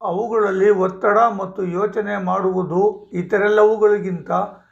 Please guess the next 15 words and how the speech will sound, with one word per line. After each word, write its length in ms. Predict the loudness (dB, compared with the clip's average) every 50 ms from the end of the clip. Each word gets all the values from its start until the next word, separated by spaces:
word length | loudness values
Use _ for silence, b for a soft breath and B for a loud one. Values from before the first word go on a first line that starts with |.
| b b b b _ -2
ಹೆಚ್ಚು 440 | 0 0 0 -2 -2 0 2 2 2
ತೀವ್ರವಾಗಿ 760 | 2 0 0 2 4 4 4 4 2 2 2 0 0 -2 -4
ಪರಿಣಾಮ 580 | -6 -6 -4 -4 -2 -2 -2 -4 -4 -4 -4 -4
ಬೀರುವುದು. 720 | -4 -2 -2 -2 -2 -4 -6 -8 -8 -10 -12 -12 -16 b b b b b b b b -2
ನಾವು 420 | 2 2 4 4 4 2 0 0
ಯೋಚಿಸುವ 800 | 0 -2 -2 -2 -2 -4 -8 -14 -12 -10 -8 -4 0 2 2 2
ಅನಾವಶ್ಯಕ 760 | 2 0 -2 0 0 0 2 0 0 -2 -4 -8 -8 -6 -4
ವಿಷಯಗಳ 600 | -4 -4 -4 -4 -4 -4 -2 -2 -2 -2 -4 -4
ಕಾರಣ 560 | -2 2 2 4 4 2 0 -2 -2 -2 -2
ನಮ್ಮ 240 | -4 -4 -4 -6 -8
ಬದುಕಿನಲ್ಲಿ 800 | -6 -6 -6 -6 -6 -8 -8 -8 -6 -6 -4 -4 -4 -4 -4 -2
ಬರುವ 540 | 0 2 4 4 4 4 4 2 2 0 -2 -4
ನೋವು 360 | 0 2 4 4 4 2 0
ನಲಿವುಗಳಲ್ಲಿ 1200 | -2 -4 -4 -4 -4 -6 -6 -6 -6 -4 -4 -2 -2 -4 -4 -4 -6 -6 -8 -8 b b b b b b b b b _
ವ್ಯತ್ಯಯವಾಗುವುದು. 1300 | 0 0 0 0 0 2 4 6 6 6 4 2 0 -2 -2 -2 -4 -6 -6 -8 -8 -10 -14 -14 -16 _